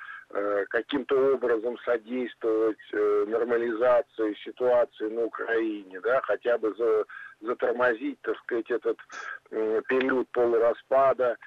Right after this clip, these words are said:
э, прекратить гражданскую войну на Юго-Востоке,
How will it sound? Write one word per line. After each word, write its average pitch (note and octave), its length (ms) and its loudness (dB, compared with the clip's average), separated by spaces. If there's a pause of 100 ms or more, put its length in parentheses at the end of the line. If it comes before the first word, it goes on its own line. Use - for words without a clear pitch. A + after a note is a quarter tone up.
(280)
э, A2 720 0
прекратить B2+ 540 -2
гражданскую B2+ 720 0
войну A#2 560 0 (400)
на A#2 180 -2
Юго-Востоке, A2+ 1200 -2